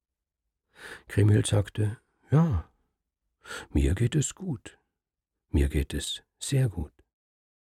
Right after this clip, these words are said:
„Hast du dich in deiner neuen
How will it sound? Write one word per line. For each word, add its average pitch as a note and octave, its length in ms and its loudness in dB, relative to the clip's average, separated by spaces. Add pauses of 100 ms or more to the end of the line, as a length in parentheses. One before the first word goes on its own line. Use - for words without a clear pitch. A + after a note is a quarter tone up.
(760)
„Hast - 200 2
du A2 40 2
dich A2 160 2
in C3 100 2
deiner G2+ 540 2 (140)
neuen G#2 500 2